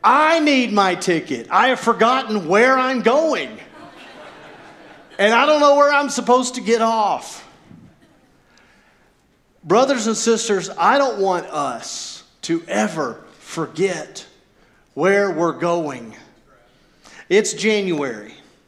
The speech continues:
and at the beginning of a brand new year is typically when we're gonna notice more new people in our church building.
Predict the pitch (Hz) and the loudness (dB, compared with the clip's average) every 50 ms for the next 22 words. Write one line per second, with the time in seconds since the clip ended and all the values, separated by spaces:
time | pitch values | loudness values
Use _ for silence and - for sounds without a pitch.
0 | _ - 143 156 160 160 160 160 160 156 156 151 147 147 - - - - - - | _ -8 -6 -4 -2 -2 -2 -2 -2 -4 -4 -6 -6 -10 -12 -18 -20 -20 -20 -12
1 | - - 180 214 233 226 226 190 202 208 165 214 226 233 254 262 254 226 196 180 | -4 0 0 0 2 0 0 -2 -2 0 2 2 2 2 2 0 0 0 0 -2
2 | 175 156 180 196 202 214 214 208 208 214 202 175 180 190 202 226 254 247 208 - | -2 -2 0 0 0 0 0 0 -2 -2 -2 -2 0 0 2 2 2 0 -2 -4
3 | - - 208 208 - 214 - - 185 202 233 247 220 190 190 185 185 185 190 190 | 0 0 0 0 0 -2 -4 -2 0 0 0 0 -2 -2 0 0 0 0 -2 -4
4 | 180 - - - - - - - 170 196 247 247 226 202 196 208 226 240 240 226 | -6 -8 -12 -18 -20 -20 -8 -6 -2 0 2 2 2 2 2 2 2 4 2 0
5 | 220 - - 190 196 208 214 208 208 202 202 202 185 151 135 131 185 240 - 156 | 0 -2 -4 -2 0 2 2 2 2 2 2 0 -2 -4 -8 -14 -20 -16 -8 -4
6 | 170 202 214 214 202 - - - 247 247 - - 131 131 139 180 170 - _ _ | -2 -2 -2 -2 -4 -6 -6 -4 -4 -4 -4 -6 -6 -6 -6 -6 -8 -10 _ _
7 | _ - - 156 160 156 156 156 - - 240 247 - - - 113 113 107 98 92 | _ -12 -8 -6 -4 -4 -4 -4 -6 -8 -8 -8 -8 -12 -16 -14 -14 -14 -14 -14
8 | 95 76 - _ | -18 -20 -20 _